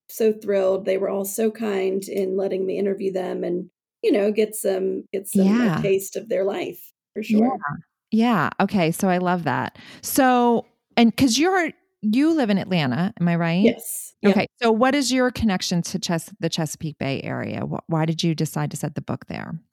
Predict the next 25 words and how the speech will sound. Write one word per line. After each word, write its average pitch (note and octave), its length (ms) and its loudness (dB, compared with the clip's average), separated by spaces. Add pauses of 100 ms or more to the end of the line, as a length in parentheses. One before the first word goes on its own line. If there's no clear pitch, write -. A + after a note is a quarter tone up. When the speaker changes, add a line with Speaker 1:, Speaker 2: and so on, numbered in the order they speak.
(140)
Speaker 1:
Yeah. D#4+ 220 0
So C4 220 0
my B3+ 160 2
grandparents, A#3 1120 0
uh, G3 580 0
lived G3+ 440 2
in F#3+ 360 0
Salisbury, F3+ 480 -2
Maryland, - 600 -8 (160)
and F#3 500 4
Speaker 2:
Mm-hmm. E3+ 360 2
Speaker 1:
I G#3 160 -2
used G#3+ 200 -6
to - 60 -8
go F#3+ 140 0
visit C#4 320 0
them. A#3 240 0
It's G#3 140 0
about G3+ 240 -2
an G3 80 -2
hour G3 340 0
from G3+ 260 -2
the F#3+ 100 -2
coast. F#3 600 -2
And, F3+ 500 -6